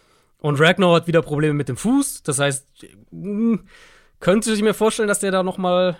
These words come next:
ein bisschen fehlt. Also diese Woche, ehrlich gesagt, rechne ich nicht mit ihm.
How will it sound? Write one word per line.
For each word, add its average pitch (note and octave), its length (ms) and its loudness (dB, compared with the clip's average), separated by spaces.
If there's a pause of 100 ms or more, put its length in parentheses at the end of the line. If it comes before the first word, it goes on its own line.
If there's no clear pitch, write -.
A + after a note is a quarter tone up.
(120)
ein F3+ 120 -10
bisschen E3+ 260 -6
fehlt. F3 580 0
Also C#3 180 -6
diese E3+ 240 -6
Woche, E3 300 -4 (500)
ehrlich E3+ 300 -2
gesagt, E3 180 -2
rechne E3 240 -2
ich B2+ 80 -6
nicht C#3 180 -6
mit C#3 120 -6
ihm. D3 260 -4